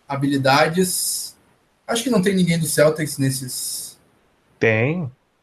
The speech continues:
Speaker 1: Tem?
Speaker 2: Acho que habilida-, não, habilidade. O Tatum tá no de habilidade, não tá?
Speaker 1: Ah, pode ser. É, o habilidades eu não vi. Eu sei que enterrados esperava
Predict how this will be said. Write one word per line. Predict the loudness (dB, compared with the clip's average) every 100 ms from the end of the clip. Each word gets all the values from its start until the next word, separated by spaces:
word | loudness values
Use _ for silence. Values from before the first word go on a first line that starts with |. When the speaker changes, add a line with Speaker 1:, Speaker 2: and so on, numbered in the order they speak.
| _ _
Speaker 1:
Tem? | -2 -2
Speaker 2:
Acho | 0
que | 0
habilida-, | 4 2 2
não, | 2 2
habilidade. | 4 2 4 6 6 4 -2 -12 _ -6
O | -4 -4 -8 _
Tatum | 0 0
tá | 0 0
no | 2
de |
habilidade, | 2 2 2 2 0
não |
tá? | 0 0 0 -6 _ _
Speaker 1:
Ah, | 4 4
pode | 4 0 0
ser. | -2 -2 -4 -12 _
É, | -6
o | -4
habilidades | -2 2 2 2
eu | 0
não | 0
vi. | 0
Eu | 0
sei | 0 -2
que | -4 -8 -8 -10
enterrados | 0 2 6 6 6 2
esperava | -4 -2 2 4 4 0